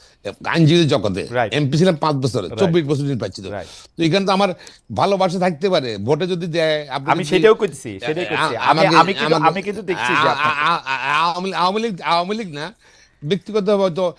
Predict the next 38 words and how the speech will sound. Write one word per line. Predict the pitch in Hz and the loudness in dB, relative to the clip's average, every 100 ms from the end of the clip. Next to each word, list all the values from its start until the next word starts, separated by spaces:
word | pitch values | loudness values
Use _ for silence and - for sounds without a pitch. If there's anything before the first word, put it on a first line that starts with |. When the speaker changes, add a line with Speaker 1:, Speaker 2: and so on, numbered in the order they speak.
| _ _ | _ _
Speaker 1:
পছন্দ | 156 165 180 | -8 -6 -4
করে | 160 165 165 165 165 | -2 -2 -2 -6 -6
বা | |
আমার | 143 135 | 0 0
Speaker 2:
রাইট। | 131 | 0
Speaker 1:
জীবনের | 156 151 | -2 -6
সততা, | 135 139 160 147 | -8 -8 -6 -4
আমি | 151 | -4
সব | 139 | -4
চেষ্টা | 127 143 - | -6 -6 -4
করছি, | 135 143 | -4 -4
সৎ | 139 143 - | -4 -6 -4
থাকতে | 151 123 | -6 -4
চেষ্টা | 147 - | -8 -6
করছি, | 131 127 - 143 - - - | -6 -8 -8 -12 -14 -20 -6
সবসময় | 151 - 156 | -4 0 0
সততা | 151 139 135 147 | 2 0 0 0
মেনটেন | 139 143 139 | 0 0 -2
করি, | 147 147 | -2 -4
Speaker 2:
হুম, | 139 127 | -6 -10
হুম। | 120 104 | -12 -6
Speaker 1:
সবকিছু | 175 147 170 | -4 0 0
মিলে | 165 160 127 - - | 2 0 -4 -16 -6
আইনজীবীদের | 143 151 160 156 151 | -2 0 2 2 2
ইনচার্জ | 139 120 120 | 0 0 -2
রেখেছি, | 104 92 87 98 | -4 -8 -10 -10
এটা | 98 | -6
আমি | 110 | -6
মনে | 101 95 | -6 -8
করি। | 87 | -10
Speaker 2:
আচ্ছা। | 76 - - - 131 | -14 -18 -20 -6 0
Speaker 1:
আমি | 165 | 2
সবসময় | 165 180 - 170 156 | 4 2 2 0 0
ফিল | 123 165 | 0 2
করি, | 143 | 2
আইনজীবীদের | 127 120 131 139 | 2 2 2 2
ওন | 143 165 139 | 2 2 2
করি, | 104 73 | -2 -8